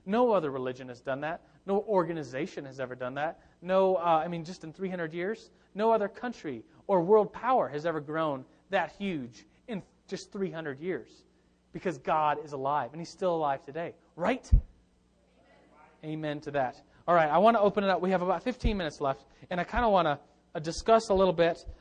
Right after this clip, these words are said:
um, this idea of what happens when God's presence comes. Do you see that in your notes? What happens when God's presence comes? And I wanna, um, ask you a question, and it might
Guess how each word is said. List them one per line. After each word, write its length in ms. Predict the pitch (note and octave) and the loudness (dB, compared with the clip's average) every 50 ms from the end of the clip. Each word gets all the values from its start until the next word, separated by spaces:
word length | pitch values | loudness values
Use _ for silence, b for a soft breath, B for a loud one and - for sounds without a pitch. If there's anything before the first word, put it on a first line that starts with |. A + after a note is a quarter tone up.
| _ - | _ 0
um, 280 | E3 E3+ D#3+ D#3 D3+ - F3+ D#3+ | 4 4 4 4 2 -4 -6 -4
this 180 | F3+ E3+ - - | -2 -2 0 0
idea 440 | D3+ F3 F3 D#3 F3+ F#3 F#3 F3+ | 0 0 0 0 0 2 2 4
of 240 | E3+ D#3+ D#3 D3 - b b b b b - | 4 4 4 2 0 b b b b b -8
what 300 | E3 E3+ F#3+ B3+ C4+ A#3+ | 2 6 8 10 12 12
happens 840 | - - B3+ B3 A3+ - G3+ F3+ D3+ C3+ B2+ B2 - - - - _ _ _ _ _ _ _ _ | 10 10 8 2 0 0 0 -2 -2 -2 -6 -10 -12 -16 -20 -20 _ _ _ _ _ _ _ _
when 240 | E3 F3 F#3 F3 D#3+ | -4 -2 -2 -2 0
God's 500 | D3 F3+ E3+ E3+ E3+ E3+ E3+ E3+ - - - _ | 0 4 6 6 6 6 4 2 -2 -12 -20 _
presence 520 | - - F#3 F3 E3 D3+ E3 D#3 D#3 - - | -6 -2 0 0 0 -2 -4 -10 -12 -14 -18
comes. 420 | - - F3+ D#3 C#3 B2+ B2 - | -12 -6 -6 -4 -4 -6 -8 -10
Do 80 | - D#3 | -8 -8
you 80 | D#3+ | -8
see 180 | D#3 - G3 F#3+ | -6 -6 -4 -2
that 160 | F3 F3 E3 | 0 0 0
in 60 | F3 | -2
your 80 | F3 E3+ | -4 -4
notes? 400 | F3 E3+ F3 F3 E3+ - - - b b b b b b b b b | -2 -2 -2 -2 -4 -8 -18 -20 b b b b b b b b b
What 220 | - F3+ G#3+ A#3 A3+ | 2 4 6 6 6
happens 540 | A3+ G#3+ F#3+ - F#3 E3+ E3+ D#3+ - - b b b b | 4 0 0 -2 -4 -6 -6 -8 -14 -18 b b b b
when 180 | - F3+ F3 E3 | -8 -8 -6 -2
God's 560 | D3+ E3+ E3+ E3+ E3 D#3+ E3 D#3 - - - b b b b _ | 0 2 4 4 4 4 2 0 -4 -12 -20 b b b b _
presence 460 | _ - E3+ D#3+ D3+ D#3+ D3+ D3+ - | _ -2 -2 -2 -2 -4 -8 -12 -14
comes? 500 | - - - B2+ C3+ B2+ A#2+ A#2+ - - b b b | -12 -8 -4 -4 -4 -4 -6 -12 -20 -20 b b b
And 100 | - E3+ | -4 -2
I 40 | E3+ | 0
wanna, 300 | F#3 G3+ A3+ A3+ G#3+ F#3+ | 2 4 4 4 2 2
um, 320 | F#3 F3+ E3+ D#3+ D3+ C3 - _ _ _ _ _ _ _ _ _ _ _ _ _ _ _ _ _ - | 2 2 2 2 0 -2 -10 _ _ _ _ _ _ _ _ _ _ _ _ _ _ _ _ _ -6
ask 240 | D#3+ E3 E3 - | -6 -6 -4 -4
you 60 | F3+ D#3 | -6 -4
a 40 | |
question, 440 | D#3+ - E3 D#3+ - - D3 - D3+ b b b b b | -2 0 -2 -2 -2 -4 -10 -10 -12 b b b b b
and 100 | F3 E3+ | -6 -4
it 60 | E3+ | -2
might 220 | F3+ G3+ A3 - | 0 0 0 -2